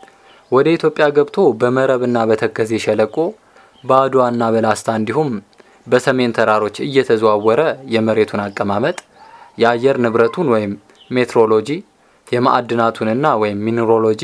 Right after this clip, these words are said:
የአለቶችን አይነት ወይም ጂኦሎጂ እንዲሁም አዝርዕርቱን ሲመለከት በእጅጉ ተደነቀ። እንግዳ ተቀባዮቹ ኢትዮጵያውያንም ይህን ሰው በራቸውን ከፍተው ተቀበሉት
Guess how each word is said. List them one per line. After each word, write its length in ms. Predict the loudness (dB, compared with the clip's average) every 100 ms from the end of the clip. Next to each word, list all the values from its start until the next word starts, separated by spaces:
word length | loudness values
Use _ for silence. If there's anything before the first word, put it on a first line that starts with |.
| -8 -10 _ -2
የአለቶችን 680 | 2 4 2 -2 -4 -4 -6
አይነት 320 | -4 -4 -2
ወይም 200 | -2 -2 -2
ጂኦሎጂ 440 | 2 2 2 -2
እንዲሁም 380 | -4 -2 -2 -2 -4 -10 -20 _ _ _ 0
አዝርዕርቱን 640 | 0 2 2 2 0 -4
ሲመለከት 580 | -2 0 2 0 -2 -8 -2
በእጅጉ 380 | -2 -2 -4 -4
ተደነቀ። 500 | -2 -2 -2 -4 -6 -10 -12 _ _ _ _ _ -10
እንግዳ 260 | -4 0 0
ተቀባዮቹ 640 | 0 -2 -2 0 0 0 -2
ኢትዮጵያውያንም 720 | -2 -2 0 0 0 0 -2 -4 -10 -8
ይህን 260 | -2 -2 -2
ሰው 200 | 0 0 2
በራቸውን 600 | 0 0 0 -2 -6 -6
ከፍተው 300 | -8 -4 -4
ተቀበሉት 600 | -2 -4 -2 -2 -2 -6